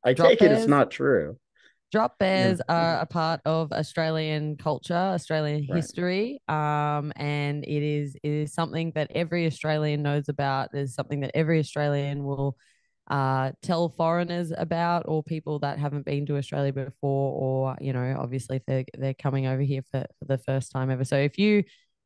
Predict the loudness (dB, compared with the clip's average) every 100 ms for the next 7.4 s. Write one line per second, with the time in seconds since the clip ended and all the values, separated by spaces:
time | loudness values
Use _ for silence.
0 | -2 0 2 2 0 0 -2 0 0 0
1 | 0 0 0 0 -2 -4 -6 -6 -4 -2
2 | -2 -4 -6 -10 _ _ -4 0 0 0
3 | -2 -6 _ _ _ _ _ -6 0 4
4 | 4 4 2 0 -4 -2 0 0 0 -4
5 | -4 -2 -2 0 -2 0 0 2 2 0
6 | -2 -2 -2 0 0 -2 -6 _ _ _
7 | -8 -4 -2 -4